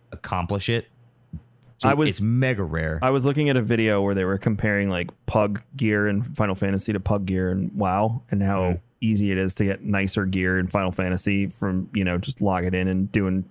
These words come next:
Speaker 2: easy shit with, with a bunch of people that
Speaker 1: Yep.
Speaker 2: friends, no friends, whatever, and how in WoW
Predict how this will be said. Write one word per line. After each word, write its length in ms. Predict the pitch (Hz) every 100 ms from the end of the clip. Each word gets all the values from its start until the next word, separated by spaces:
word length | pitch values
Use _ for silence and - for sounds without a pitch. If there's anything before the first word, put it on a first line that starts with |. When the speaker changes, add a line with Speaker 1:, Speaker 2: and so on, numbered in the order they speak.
| _ -
Speaker 2:
easy 280 | 95 90
shit 240 | 87 101 90
with, 260 | 95 - - -
with 180 | 95
a 40 | 101
bunch 160 | 104
of 60 | -
people 300 | 104 98 113
that 160 | 107 90 - _ -
Speaker 1:
Yep. 120 | 92 - - - _
Speaker 2:
friends, 380 | - 117 120 120
no 140 | 117
friends, 320 | 120 117 117
whatever, 420 | 123 113 127 143 - _ _
and 140 | 117 113
how 220 | 120 107
in 100 | 107
WoW 540 | 131 147 117 117 113